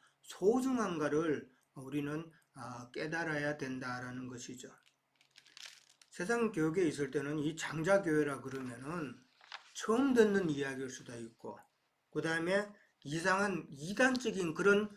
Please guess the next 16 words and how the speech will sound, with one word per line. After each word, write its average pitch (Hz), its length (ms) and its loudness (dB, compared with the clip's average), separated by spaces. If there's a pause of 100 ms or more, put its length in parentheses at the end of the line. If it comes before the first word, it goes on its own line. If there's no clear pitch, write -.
(160)
아, 127 400 -10
단어로, 156 720 0 (480)
아, 123 300 -14
그렇게 170 320 -4
많이 143 500 -2
생각할 175 560 -4
수도 - 200 -8
있는 147 320 -4
단어예요. 123 580 -8 (440)
그러나 156 340 -2
성경은 165 500 -4
분명히 156 800 -2 (360)
참 143 300 -6
장자들의 147 840 -2
교회가, 127 760 -6 (260)
아, 123 340 -14